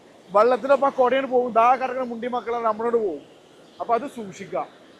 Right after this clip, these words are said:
ഓക്കെ, നല്ല വെള്ളമുണ്ട്. ഓക്കെ, അപ്പൊ എന്തായാലും എല്ലാവരും സുരക്ഷിതരായിരിക്കുക.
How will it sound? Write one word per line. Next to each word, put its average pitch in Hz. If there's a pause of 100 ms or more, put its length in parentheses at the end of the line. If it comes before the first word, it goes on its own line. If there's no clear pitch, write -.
(460)
ഓക്കെ, 240 (360)
നല്ല 220 (100)
വെള്ളമുണ്ട്. 220 (1000)
ഓക്കെ, 202 (160)
അപ്പൊ 180
എന്തായാലും 233
എല്ലാവരും 214
സുരക്ഷിതരായിരിക്കുക. 196